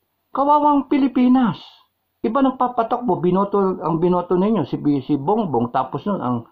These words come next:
ang nagpapamalakad, First Lady, tsaka si Tambalolong. Paano yun? Oh. Tapos,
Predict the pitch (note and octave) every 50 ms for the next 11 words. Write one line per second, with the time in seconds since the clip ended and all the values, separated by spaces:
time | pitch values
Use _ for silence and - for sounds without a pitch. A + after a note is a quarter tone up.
0 | _ _ _ _ _ _ _ - C3 D3 D3+ - - D3 C#3 - - C#3 C3 C3
1 | C3+ C3 B2+ B2+ - G#3 G3+ C#3+ A#2+ - - - _ _ _ - _ _ _ _
2 | - C#3+ B2+ - - C#3+ C#3+ C#3 D#3+ G3+ - - C3 - A#2 A2 - C3 B2+ B2
3 | A#2+ A#2 A2+ - - A#2+ A#2+ A#2 A#2 A#2+ C#3+ F3+ G3 F#3 C#3+ A2+ A#2+ - A#3+ D4
4 | C#4 B3 A3 G3 B3 C4 B3+ F3 A#2+ - _ _ _ _ _ _ _ _ _ _
5 | _ _ _ _ _ _ _ - A3 A#3 A#3+ G3 C3 A2 _ _ _ _ _ _
6 | _ _ _ _ _ _ _ _ _ _ _ - F3 F3 - - A#3 F#3+